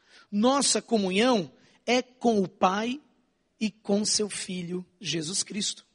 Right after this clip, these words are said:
A coisa mais preciosa que nós compartilhamos juntos é a nossa comunhão com o Pai, com o Filho e com o Espírito Santo. Isso é a verdade que nós precisamos viver a cada dia. Quando compartilhamos juntos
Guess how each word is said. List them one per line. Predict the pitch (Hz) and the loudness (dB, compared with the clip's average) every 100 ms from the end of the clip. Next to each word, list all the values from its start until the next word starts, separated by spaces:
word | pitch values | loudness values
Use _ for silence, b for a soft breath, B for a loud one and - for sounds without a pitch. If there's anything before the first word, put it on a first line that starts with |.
| _ _ b b b | _ _ b b b
A | 277 | 0
coisa | 359 311 | 2 2
mais | 294 349 359 - | 2 4 2 4
preciosa | 320 - 294 277 226 | 2 4 2 0 -2
que | |
nós | 269 262 | -4 -2
compartilhamos | 269 240 240 254 254 240 | 0 0 0 0 2 2
juntos | 160 311 311 247 | 4 4 2 0
é | 294 | 2
a | 359 | 2
nossa | 311 339 - 330 | 2 2 0 -2
comunhão | 302 330 285 330 294 B B B | -2 2 4 4 2 B B B
com | 294 240 | 4 4
o | |
Pai, | - 254 294 240 | 2 2 2 2
com | 311 285 | 2 2
o | |
Filho | - 294 302 | 2 4 4
e | |
com | 311 339 | 4 2
o | |
Espírito | 320 - 320 330 330 | 2 4 2 4 2
Santo. | - 330 349 - 190 _ _ _ b b b | 4 4 2 0 -4 _ _ _ b b b
Isso | 330 339 339 | 4 4 4
é | |
a | 311 | 2
verdade | 294 240 262 349 320 | 2 2 2 2 0
que | 285 | -2
nós | 285 302 - | 0 0 2
precisamos | 320 - 247 302 302 | 2 2 0 2 2
viver | 254 254 339 370 | 2 0 0 0
a | |
cada | - 285 269 | 2 0 0
dia. | 185 208 - B B | 0 0 0 B B
Quando | - 320 349 330 | 2 4 6 4
compartilhamos | 311 302 311 254 254 247 254 226 | 2 2 2 2 2 4 4 4
juntos | 175 - 311 269 - 180 - - | 4 6 8 6 2 -4 -4 -8